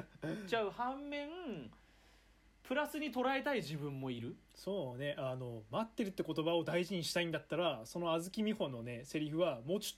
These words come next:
Speaker 2: ょっとやりようあったんじゃないかなって俺は思いながら見てましたね。
Speaker 1: うん。
Speaker 2: うん。
Speaker 1: だって別に、「俺たちの戦いはこれからだエンドなんだから、
Speaker 2: うん。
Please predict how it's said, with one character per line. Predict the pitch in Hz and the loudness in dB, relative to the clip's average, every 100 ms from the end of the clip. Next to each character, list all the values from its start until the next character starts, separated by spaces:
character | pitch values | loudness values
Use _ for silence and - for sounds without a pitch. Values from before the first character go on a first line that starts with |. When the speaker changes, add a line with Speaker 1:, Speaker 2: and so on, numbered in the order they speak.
| 151 | -4
Speaker 2:
ょ | |
っ | |
と | - - - - - - | -4 -6 -8 -8 -12 0
や | 156 | 4
り | 190 | 6
よ | 196 | 6
う | |
あ | 202 | 4
っ | 208 | 2
た | 170 | 0
ん | |
じ | 143 | 2
ゃ | |
な | 139 | 0
い | 139 | 0
か | 156 | -2
な | 175 | 0
っ | |
て | 165 | 0
俺 | 147 | 2
は | 147 135 | 2 0
思 | 135 139 | -2 -2
い | |
な | 131 | -4
が | 120 | -6
ら | 110 | -8
見 | 123 | -10
て | 120 | -8
ま | 110 - | -8 -10
し | - | -12
た | |
ね。 | 139 107 82 - | -10 -10 -12 -14
Speaker 1:
う | |
ん。 | 139 | -12
Speaker 2:
う | |
ん。 | 120 127 - - - - - - - - - - - _ - - - - - - | -12 -16 -20 -20 -20 -20 -20 -20 -20 -20 -20 -20 -20 _ -20 -20 -20 -20 -20 -2
Speaker 1:
だ | 254 | -2
っ | 262 | -2
て | 165 | -4
別 | 143 170 - | -4 -4 -4
に、 | 311 370 139 110 - - _ _ - - | -6 -4 -4 -8 -18 -20 _ _ -20 -4
「俺 | 208 339 | -2 0
た | 440 | 0
ち | 392 | 0
の | 226 | -2
戦 | 175 190 233 | -4 -4 0
い | 240 | 0
は | 214 | 0
こ | 160 | 0
れ | 208 | 0
か | 240 | 0
ら | 233 | 0
だ | 240 233 | 0 0
エ | 240 | 0
ン | 196 | -2
ド | 131 | -4
な | 110 | -6
ん | 104 | -8
だ | |
か | - 95 | -10 0
ら、 | 160 135 90 | 2 2 -2
Speaker 2:
う | 170 | -4
ん。 | 175 120 | -4 -6